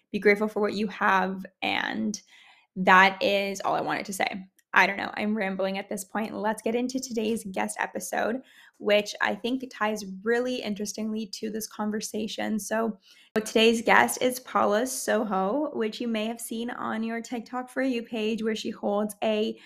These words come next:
quite large following, to be modest, and she shares all about her journey being diagnosed with Crohn's disease. And for those who don't know, Crohn's is an autoimmune disorder that affects your gastrointestinal tract.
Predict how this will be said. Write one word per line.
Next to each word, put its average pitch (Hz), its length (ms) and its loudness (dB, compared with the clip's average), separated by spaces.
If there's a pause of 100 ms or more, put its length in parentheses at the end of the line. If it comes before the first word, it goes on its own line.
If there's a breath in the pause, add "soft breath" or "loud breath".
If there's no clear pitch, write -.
(300 loud breath)
quite 320 440 2
large 202 520 -2
following, 196 480 0
to 202 160 -6
be 208 160 -4
modest, 196 640 -2
and 233 120 -2
she 226 120 -6
shares 220 380 -2
all 202 160 2
about 214 180 0
her 269 160 0
journey 202 580 -6
being 202 180 -2
diagnosed 202 540 -4
with 190 160 -8
Crohn's 202 380 -4
disease. 208 580 -2
And 202 260 -4
for 202 120 -2
those 202 180 0
who 208 80 -4
don't 196 240 -4
know, 220 320 2 (340 loud breath)
Crohn's 202 380 -2
is 202 160 -2
an 190 120 -4
autoimmune 190 680 -2
disorder 190 600 0
that 196 140 -4
affects 202 520 -4
your - 300 -2 (240 soft breath)
gastrointestinal 226 800 -2
tract. 214 480 4